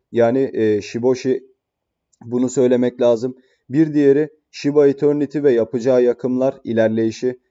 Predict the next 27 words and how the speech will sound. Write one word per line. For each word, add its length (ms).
Bir 300
diğeri 420
en 180
önemlisi 520
Shibarium 760
ve 180
devamında 680
Shi 300
Token'ken, 580
e, 220
bir 220
diğer 220
husus 480
ise 240
arkadaşlar, 680
e, 360
gelecek, 680
daha 260
doğrusu 460
beklenen, 640
vadi 340
olan 340
manuel 600
yakım 440
katalizör 600
olarak 420
sayılabilir. 680